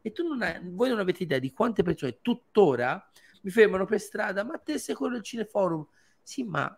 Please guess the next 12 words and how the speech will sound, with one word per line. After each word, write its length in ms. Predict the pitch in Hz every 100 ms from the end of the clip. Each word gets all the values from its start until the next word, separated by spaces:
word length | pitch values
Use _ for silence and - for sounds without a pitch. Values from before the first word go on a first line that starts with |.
| -
cioè, 280 | 185 143 139
di 160 | 156
cinquanta 560 | - 226 196 294 294 175
persone 340 | 151 147 208
che 80 | -
avevo 240 | 139 170 160
in 120 | 143
aula, 460 | 120 110 110 110 - _ - _
mi 80 | 202
ascoltavano 540 | - 202 - 196 214
in 240 | 175 156 143
dodici. 640 | 233 170 131 - 113